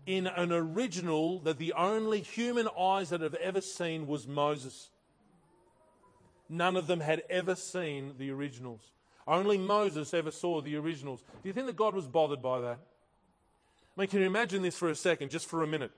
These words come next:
Moses grabs the tables of stone, and in wa-, anger he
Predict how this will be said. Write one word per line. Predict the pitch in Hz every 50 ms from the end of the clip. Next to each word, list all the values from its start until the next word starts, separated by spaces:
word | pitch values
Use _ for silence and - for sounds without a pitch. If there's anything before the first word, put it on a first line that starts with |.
| _ _ _ _ _ _ _ _ _ _ -
Moses | - 147 170 185 196 190 160 143 165 - - - - - - - _
grabs | - 190 196 190 143
the | 160 156
tables | - 190 196 185 165 151 123
of | 151 139
stone, | - - 202 185 180 165 156
and | 151 151 156 156
in | 151
wa-, | 170 180 196 - -
anger | 185 202 214 202 175 160 151
he | 165 170 165 -